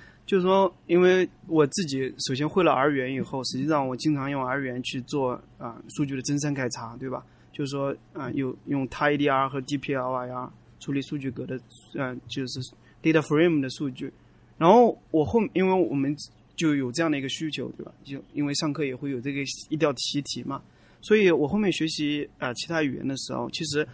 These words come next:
我就是，我首先第一个看一下这个数，啊，就看一下简介，这个数据有哪些，这个语言有哪些数据类型啊，然后呢，它是怎么储存数据的，它的 for 循环怎么写，然后条件判断怎么写，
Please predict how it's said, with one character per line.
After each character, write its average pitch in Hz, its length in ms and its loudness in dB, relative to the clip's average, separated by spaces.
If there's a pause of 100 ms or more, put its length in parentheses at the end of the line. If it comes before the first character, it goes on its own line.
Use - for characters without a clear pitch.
(320)
我 143 100 0
就 160 200 2
是， 147 240 0 (260)
我 156 120 -2
首 160 100 2
先 165 260 4 (240)
第 165 140 2
一 175 40 0
个 160 160 6
看 156 240 0
一 143 40 0
下 139 100 -2
这 156 140 -2
个 156 80 -2
数， - 240 -10 (160)
啊， 135 200 -4
就 156 120 -2
看 170 180 -2
一 - 20 2
下 151 80 2
简 135 220 -2
介， 147 160 2
这 151 80 -2
个 156 80 0
数 160 140 -2
据 156 180 2
有 143 100 0
哪 147 180 2
些， 147 300 -4 (280)
这 180 100 -4
个 151 180 4
语 131 140 -2
言 131 160 0
有 151 100 2
哪 151 140 0
些 139 140 -6
数 160 100 -8
据 151 140 -2
类 156 140 2
型 120 260 -8 (300)
啊， 127 120 -4
然 127 160 -2
后 147 80 2
呢， 147 100 4
它 165 160 -4
是 156 80 -2
怎 143 120 -2
么 127 80 -2
储 127 160 -10
存 117 160 -8
数 156 120 -4
据 139 160 -8
的， - 140 -8 (380)
它 170 100 0
的 151 240 6
for 180 160 2
循 160 140 2
环 156 160 2
怎 151 100 2
么 139 100 0
写， 127 380 -4
然 127 100 -6
后 135 80 -4
条 131 160 -2
件 151 160 0
判 151 220 0
断 143 200 0
怎 123 100 -6
么 120 80 -4
写， - 200 -6